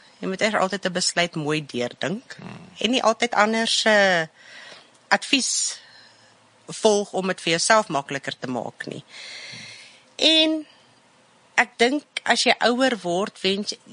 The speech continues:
Speaker 1: jonger, jy sou, dis moeilik om mense te vergeet. Jy sal in 'n, vergewe, jy sal in 'n argument betrokke raak en vir maande, waar, dit maak nie eintlik saak nie. En om mense gouer te vergewe,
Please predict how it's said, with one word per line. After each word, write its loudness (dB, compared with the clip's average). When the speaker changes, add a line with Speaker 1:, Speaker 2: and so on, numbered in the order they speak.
Speaker 1:
jonger, 4
jy 0
sou, 2
dis -2
moeilik -2
om -4
mense -2
te -10
vergeet. -6
Jy -4
sal -4
in -4
'n, -2
vergewe, 0
jy 0
sal -2
in 0
'n 6
argument 0
betrokke -4
raak -2
en -2
vir 2
maande, 2
waar, 2
dit -2
maak -2
nie -2
eintlik -2
saak -2
nie. -10
En -4
om -6
mense -2
gouer 0
te -16
vergewe, -4